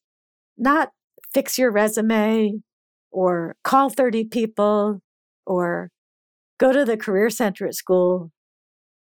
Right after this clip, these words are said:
None of the old standards. Oh, doing those things would certainly be a good investment in time, but they are part of the reason why finding a job is so daunting.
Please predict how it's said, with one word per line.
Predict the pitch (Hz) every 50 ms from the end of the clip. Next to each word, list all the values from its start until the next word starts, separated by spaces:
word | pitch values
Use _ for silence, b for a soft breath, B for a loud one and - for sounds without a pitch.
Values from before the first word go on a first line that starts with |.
| _ _ -
None | 214 233 269 311 349 392
of | 403 302 -
the | 262 202 -
old | 180 185 202 220 220
standards. | - - 202 226 220 220 202 175 165 - - - - - - - - _ _ _ _ _ _ _ _ _ _ _ _ _ _ _ _ _ - -
Oh, | 233 285 277 277 269 247 226 - - -
doing | - 294 302 349 359 311
those | 311 277 254 220
things | - - 208 226 214 220
would | 196 175 -
certainly | - 254 240 202 202 208 202 190
be | 190 170 160
a | 165 165
good | - 196 196 196
investment | 190 170 - 180 165 - - 185 160 156
in | 165
time, | - - 208 185 170 156 143 - - _ _ _ _ _ _ _ _ _ _ _ _ _ _ _ _ _ _ -
but | 185 185 -
they | 208 196
are | 185 180
part | 185 - - 254 277 285
of | 302 240
the | 226 185
reason | 185 214 214 202 - 190 175 170
why | 170 160 170 175 -
finding | - 175 170 175 175 180 170 170
a | 160
job | - - 180 175 170 165 160 165
is | 156 -
so | - 180 170 165
daunting. | 165 - 180 190 208 214 185 - - - - -